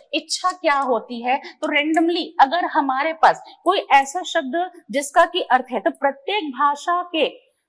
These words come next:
तत्व में, हर प्रकार के भाषाओं में, हर प्रकार के तत्व के लिए एक शब्द होता है जिससे उसकी पहचान होती है। लेकिन किसी क्षेत्र विशेष में अगर उस भाषा के लिए कोई शब्द नहीं है तो अपनी इच्छा के अनुसार randomly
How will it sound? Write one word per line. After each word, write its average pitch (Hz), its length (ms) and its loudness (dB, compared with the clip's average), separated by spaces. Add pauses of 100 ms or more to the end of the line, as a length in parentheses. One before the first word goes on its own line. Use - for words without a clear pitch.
(460)
तत्व 349 300 4
में, 349 300 4
हर - 260 4
प्रकार 320 400 0
के 330 120 -6
भाषाओं 240 580 0
में, 294 180 -2 (100)
हर 349 120 4
प्रकार 302 360 0
के 277 120 -4
तत्व 262 340 -4
के 269 200 -4
लिए 247 260 -2 (180)
एक - 140 -8
शब्द 262 280 0
होता 240 340 2
है 233 200 -2 (240)
जिससे 247 340 -6
उसकी 240 300 -6
पहचान 220 640 0
होती 208 340 -8
है। 208 140 2 (320)
लेकिन 220 360 0
किसी 339 300 -4
क्षेत्र 349 420 -4
विशेष 311 460 -2
में 277 160 -2 (280)
अगर 294 260 4
उस 320 200 0
भाषा 247 440 0
के 359 160 -6
लिए 349 120 0
कोई 349 200 -4
शब्द 285 300 -2
नहीं 277 420 2
है 220 60 0 (300)
तो 330 60 0
अपनी 311 460 0 (160)
इच्छा - 360 -4
के 339 120 -2
अनुसार 285 300 2
randomly 277 560 0